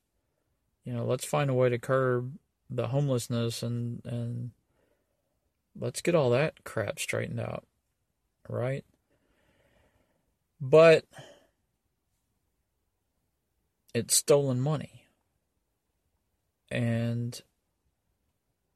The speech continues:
I guess it's easy to spend somebody else's money on crap like that. Um, I don't know. It,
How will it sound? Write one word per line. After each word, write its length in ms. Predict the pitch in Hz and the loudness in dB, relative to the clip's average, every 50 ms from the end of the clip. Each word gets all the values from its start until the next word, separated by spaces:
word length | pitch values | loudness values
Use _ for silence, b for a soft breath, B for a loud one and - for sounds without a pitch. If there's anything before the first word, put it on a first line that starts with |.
| _ _ _ _ _ _ _ _ _ _ _ - | _ _ _ _ _ _ _ _ _ _ _ -14
I 120 | 120 113 - | -14 -10 -4
guess 280 | - 135 131 147 - - | 0 2 2 2 2 0
it's 160 | 135 127 - | -4 -4 -4
easy 360 | - 120 123 131 139 143 139 131 | -6 -4 -4 -4 -4 -4 -2 -2
to 100 | 123 113 | -2 -2
spend 560 | - - - - 113 117 120 123 135 135 123 | -2 -4 -8 -6 -6 -4 -2 -2 -4 -4 -4
somebody 400 | - 135 135 135 131 131 127 127 | -4 -4 -4 -2 -2 -2 0 0
else's 380 | 131 143 139 - - 151 143 | -2 -2 -2 -4 -6 -6 -4
money 460 | 151 147 165 170 165 170 170 170 165 - - | -4 -4 -2 -2 -2 -2 -2 -4 -4 -6 -6
on 360 | 160 156 160 160 156 156 156 - - | -6 -4 -4 -4 -4 -4 -6 -8 -8
crap 360 | - - 156 151 151 156 - | -6 -4 -2 -2 -2 -4 -4
like 240 | - - 160 160 - | -4 -4 -4 -4 -6
that. 320 | - - - - - - _ _ _ _ _ _ _ _ _ _ _ _ _ _ _ _ _ _ - 120 | -6 -4 -4 -6 -8 -10 _ _ _ _ _ _ _ _ _ _ _ _ _ _ _ _ _ _ -16 -12
Um, 400 | 131 127 120 120 120 123 127 131 - _ _ _ _ _ _ _ _ _ _ _ _ _ _ _ _ _ _ _ _ _ _ _ _ _ _ _ _ _ _ _ _ _ _ _ _ _ _ _ _ _ _ _ _ _ _ _ _ _ _ _ _ _ _ _ _ _ _ _ _ _ _ _ _ _ _ _ _ _ - - | -10 -10 -8 -8 -10 -12 -14 -16 -18 _ _ _ _ _ _ _ _ _ _ _ _ _ _ _ _ _ _ _ _ _ _ _ _ _ _ _ _ _ _ _ _ _ _ _ _ _ _ _ _ _ _ _ _ _ _ _ _ _ _ _ _ _ _ _ _ _ _ _ _ _ _ _ _ _ _ _ _ _ -20 -14
I 40 | 139 | -12
don't 120 | 139 139 139 | -10 -8 -6
know. 280 | 160 175 - - - - - | -6 -6 -8 -8 -10 -12 -12
It, 100 | - - | -12 -12